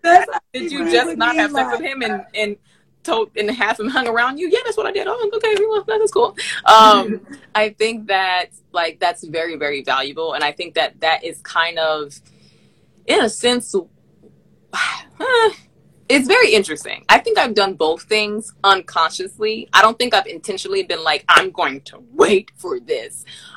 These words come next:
Speaker 2: um, on, with too many relationships. I think I definitely did that with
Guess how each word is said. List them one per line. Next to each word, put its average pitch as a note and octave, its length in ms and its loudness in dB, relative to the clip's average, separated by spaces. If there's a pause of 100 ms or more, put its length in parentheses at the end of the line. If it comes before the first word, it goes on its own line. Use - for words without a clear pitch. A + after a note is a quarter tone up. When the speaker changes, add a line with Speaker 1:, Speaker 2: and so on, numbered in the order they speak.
(140)
Speaker 2:
um, E3+ 480 4 (120)
on, F#3 240 -4 (200)
with G3+ 340 6
too B3+ 240 -10
many G#3 240 -4
relationships. - 640 -10
I E3+ 60 -2
think A3 180 0
I - 40 6
definitely F#3+ 300 -4
did F3 120 -4
that E3 200 0
with E3 240 -6